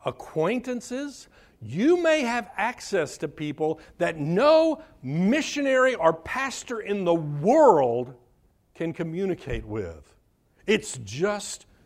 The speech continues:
you. And God has put you there to talk to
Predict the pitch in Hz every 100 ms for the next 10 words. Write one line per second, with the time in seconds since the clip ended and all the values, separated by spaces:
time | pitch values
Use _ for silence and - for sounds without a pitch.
0 | _ _ 101 90 110 139 107 82 - _
1 | _ _ _ _ _ _ _ _ _ -
2 | 123 113 107 185 226 247 226 - _ -
3 | 143 - 180 - 110 120 240 269 196 151
4 | _ - 107 170 165 92 92 95 _ _
5 | _ _ - 135 - - 175 202 - -
6 | 147 123 123 123